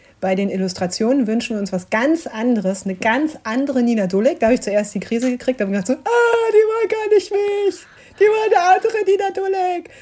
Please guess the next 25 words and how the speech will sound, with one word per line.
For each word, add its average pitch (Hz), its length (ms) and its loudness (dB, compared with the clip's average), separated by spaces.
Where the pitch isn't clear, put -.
Und 262 160 2
mein 262 180 2
Mann 247 160 0
dann 254 160 2
so, 220 160 -4
„Nein, 233 680 0
du 196 120 -4
darfst 208 240 -2
jetzt - 200 -6
einfach 254 260 -4
mal 285 160 -2
machen, 285 320 -2
was 294 180 -6
du 277 160 -6
willst.“ 349 480 -2
Und 202 160 -4
ich 180 100 -4
so, - 80 -12
„Ah, 214 840 4
stimmt, 247 540 -2
das 240 240 2
ist - 260 -6
geil.“ 185 420 0
Und 190 220 -2
dann 247 380 -2